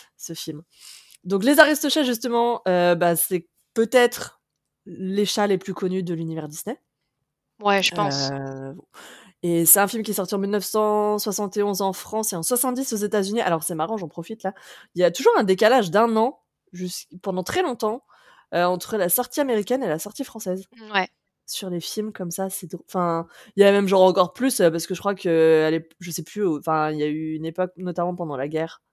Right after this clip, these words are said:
Speaker 1: la Seconde Guerre mondiale, où là, des fois, il se passait carrément cinq ans entre la, la sortie
Speaker 2: Mmh.
Speaker 1: américaine et la sortie française. Et heu, bon, c'est plus le cas aujourd'hui, hein. Aujourd'hui, il y a peut-être trois, quatre jours de différence, heu,
Speaker 2: Ouais,
Speaker 1: quand on
Speaker 2: ouais.
Speaker 1: a.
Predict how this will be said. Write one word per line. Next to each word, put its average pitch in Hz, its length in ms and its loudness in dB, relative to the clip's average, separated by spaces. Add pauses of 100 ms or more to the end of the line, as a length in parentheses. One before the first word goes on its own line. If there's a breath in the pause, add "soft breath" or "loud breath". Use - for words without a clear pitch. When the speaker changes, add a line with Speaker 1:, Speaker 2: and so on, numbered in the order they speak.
(120)
Speaker 1:
la 151 80 -6
Seconde 160 200 -10
Guerre 160 140 -6
mondiale, 160 360 -6 (440 soft breath)
où 165 140 -6
là, 175 140 2
des 170 100 -2
fois, 185 160 0
il 185 60 0
se - 40 -14
passait 151 200 -4
carrément 156 300 -4
cinq 175 340 -4
ans 190 120 0
entre 165 260 -8
la, 135 420 -4
la 151 100 -14
sortie - 400 -8
Speaker 2:
Mmh. - 0 -
Speaker 1:
américaine 165 340 -6
et - 40 -8
la 147 60 -10
sortie - 220 -16
française. 175 340 -16 (580 loud breath)
Et 151 200 0
heu, 143 160 -6
bon, 143 160 -12
c'est - 160 -10
plus 156 140 -12
le 147 60 -14
cas 170 180 0
aujourd'hui, 151 340 -4
hein. 170 60 -4
Aujourd'hui, 147 280 -8
il 165 40 -6
y 151 40 -4
a - 40 -16
peut-être - 160 -12
trois, - 180 -16
quatre 156 180 -10
jours 156 140 -8
de 151 80 -10
différence, 151 540 -12
heu, - 40 -20 (320)
Speaker 2:
Ouais, 214 340 0
Speaker 1:
quand 143 180 -14
on 156 60 0
Speaker 2:
ouais. 214 80 4
Speaker 1:
a. 175 200 0